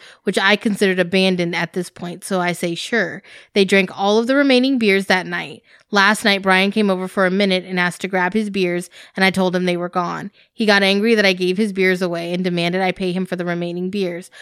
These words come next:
I refused because I felt that he had plenty of time to take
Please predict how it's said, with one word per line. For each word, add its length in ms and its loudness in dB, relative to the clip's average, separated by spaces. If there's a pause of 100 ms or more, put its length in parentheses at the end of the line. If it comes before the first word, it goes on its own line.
(220)
I 140 0
refused 500 -2
because 160 0
I 100 2
felt 320 -2
that 80 -6
he 80 -2
had 140 -6
plenty 260 -4
of 80 -4
time 240 -4
to 60 -10
take 380 -4